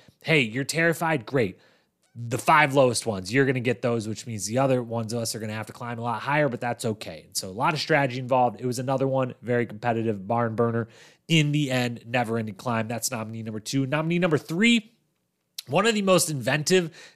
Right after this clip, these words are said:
daily challenges to date, that would be Heart Rate Bungee, episode fifteen. This was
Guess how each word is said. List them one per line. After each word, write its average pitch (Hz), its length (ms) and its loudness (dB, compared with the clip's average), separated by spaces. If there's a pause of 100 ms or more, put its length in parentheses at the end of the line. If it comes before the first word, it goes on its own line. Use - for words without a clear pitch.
daily 151 300 6
challenges 147 640 2
to 170 280 -2
date, 147 400 2 (240)
that 165 220 0
would 180 100 0
be 165 140 -2
Heart 170 400 2
Rate 143 400 -2
Bungee, 117 440 -4
episode 127 480 -2
fifteen. 110 520 -8
This 147 280 -6
was 151 300 2